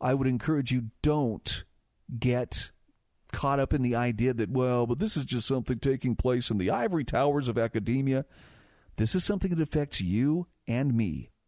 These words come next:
And it's something that we had better decide how committed we are to, to either claiming or, or exercising or using and defending our rights.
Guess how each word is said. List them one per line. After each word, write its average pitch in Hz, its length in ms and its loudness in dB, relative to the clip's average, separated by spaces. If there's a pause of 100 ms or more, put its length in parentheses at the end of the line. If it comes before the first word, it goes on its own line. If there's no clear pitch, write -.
(2500)
And 107 140 0
it's 113 120 -2
something 139 320 0
that 113 80 0
we 135 300 0
had 123 180 0
better 156 420 0 (160)
decide 143 440 -2 (280)
how 156 400 0
committed 147 360 0
we 139 180 2
are 120 220 2
to, 113 400 0 (320)
to 107 240 2
either 120 260 0
claiming 185 480 0
or, 107 300 2
or 110 380 0
exercising 170 680 0
or 110 80 0
using 175 540 0 (440)
and 117 140 0
defending 143 500 0
our 120 200 0
rights. - 540 -4